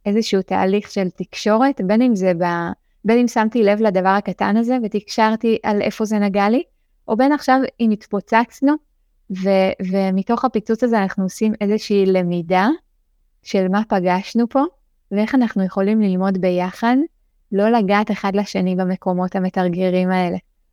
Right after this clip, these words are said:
או להבין, או ללמוד אחד את השני, ואת הטריגרים אחד של השני.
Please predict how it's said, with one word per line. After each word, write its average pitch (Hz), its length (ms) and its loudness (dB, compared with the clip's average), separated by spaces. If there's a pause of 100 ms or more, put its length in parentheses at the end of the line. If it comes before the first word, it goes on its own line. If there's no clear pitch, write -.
או 202 100 0
להבין, 185 720 2
או 202 60 -2
ללמוד 185 640 0
אחד 196 280 -2
את 202 100 -4
השני, 190 480 0 (300)
ואת 180 300 -4
הטריגרים 208 920 0
אחד 185 280 -4
של 185 160 -2
השני. 180 360 -4